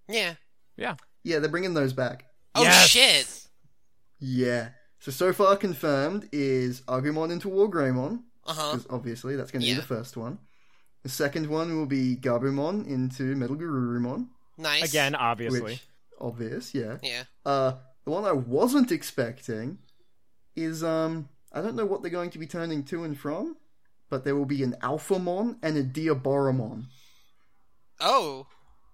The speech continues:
Speaker 3: The Diaboromon, uh, there's a picture of it. It looks very big.
Speaker 2: I mean,
Speaker 3: So
Speaker 2: Diaboromon is very
Speaker 1: Diaboromon's
Speaker 2: big.
Speaker 1: f-,
Speaker 2: Like,
Speaker 1: yeah, Diaboromon's fucking huge. Like,
Speaker 3: Yeah. Oh, apparently, uh, Dorumon will turn into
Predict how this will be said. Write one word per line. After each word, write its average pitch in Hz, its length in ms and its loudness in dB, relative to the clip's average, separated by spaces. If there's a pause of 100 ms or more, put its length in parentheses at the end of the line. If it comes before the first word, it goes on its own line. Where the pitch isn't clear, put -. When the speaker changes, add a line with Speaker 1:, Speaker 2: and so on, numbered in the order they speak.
(120)
Speaker 3:
The 135 60 -10
Diaboromon, 196 920 0 (120)
uh, 139 80 -8
there's 139 180 -8
a 135 60 -10
picture 185 360 -8
of 202 120 -4
it. - 140 -8 (120)
It 247 200 -6
looks 254 280 -4
very 139 400 -4
big. 139 520 -4 (1400)
Speaker 2:
I 165 100 -4
mean, 127 260 0
Speaker 3:
So 147 60 -2 (160)
Speaker 2:
Diaboromon 143 580 2
is 104 120 -12
very 139 500 -2
Speaker 1:
Diaboromon's 135 380 0
Speaker 2:
big. 95 100 -10
Speaker 1:
f-, 92 60 -16
Speaker 2:
Like, 104 280 -10
Speaker 1:
yeah, 139 80 -8
Diaboromon's 131 480 -8
fucking - 380 -12
huge. 113 500 -10
Like, 139 220 -8
Speaker 3:
Yeah. 127 260 -4 (1500)
Oh, 147 140 -2
apparently, 160 680 -2
uh, 127 360 -2 (500)
Dorumon 160 640 0
will 143 120 -4
turn 135 280 -2
into 123 560 -4